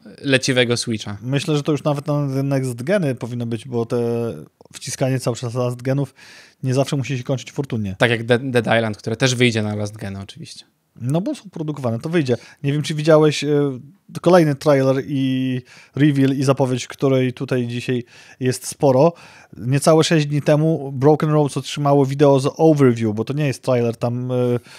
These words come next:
Speaker 2: jest to okraszone narracyjnym komentarzem game directora całego tytułu. Czym jest ta gra? No, w jednym zdaniu, jak miał to skreślić, jest to Disco Elysium, które zderzyło
Speaker 1: Hmm.
Speaker 2: się ze starym, dobrym Falloutem jedyneczką i dwójką. Oko-, okraszone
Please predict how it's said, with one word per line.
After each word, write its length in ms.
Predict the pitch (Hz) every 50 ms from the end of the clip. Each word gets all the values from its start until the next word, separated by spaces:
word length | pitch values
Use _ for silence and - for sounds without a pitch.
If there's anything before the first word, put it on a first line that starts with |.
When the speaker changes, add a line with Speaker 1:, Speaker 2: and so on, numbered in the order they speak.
| - - - - - - -
Speaker 2:
jest 220 | - 127 120 -
to 180 | - 143 139 135
okraszone 440 | 139 - 143 135 - 156 151 147 143
narracyjnym 520 | 143 147 143 143 135 - 165 151 147 147
komentarzem 600 | - 151 143 143 139 - 151 139 143 147 143 139
game 220 | 139 139 139 139
directora 560 | 135 135 135 135 131 - - 147 127 123 120 120 -
całego 300 | - - 127 123 123 127
tytułu. 500 | - 139 127 - 135 117 110 131 170 190 - - - - - - - - - - - - - _
Czym 220 | - - 180 196
jest 160 | 208 180 -
ta 100 | - 208
gra? 220 | 190 185 156 139 131
No, 80 | 139 143 143 147 143
w 80 | 143 139
jednym 280 | 170 185 190 190 175 165
zdaniu, 220 | 170 175 180 185 180 180 175 175 156 151 160
jak 160 | 160 160 160
miał 200 | 165 165 160 156
to 100 | 160 156
skreślić, 360 | - - 175 165 147 170 160
jest 160 | 165 151 -
to 60 | - 147
Disco 380 | 139 156 175 - - 175 156
Elysium, 340 | 147 156 156 160 165 160 156
które 160 | - 160 151
zderzyło 300 | 139 135 139 139 156 160
Speaker 1:
Hmm. 100 | 156 147
Speaker 2:
się 120 | - 160 139
ze 100 | 139 131
starym, 300 | - - 165 160 151 147
dobrym 300 | 151 151 151 156 147 135
Falloutem 480 | - 151 147 147 147 - 156 143 143
jedyneczką 540 | 139 143 143 151 160 156 143 - - 143 135
i 60 | 139
dwójką. 540 | 135 131 135 135 127 120 - 151 180 226 240 - - - - - - - - - - - -
Oko-, 320 | - 139 127 - 170 156 139
okraszone 460 | 170 156 - 165 147 - 170 165 156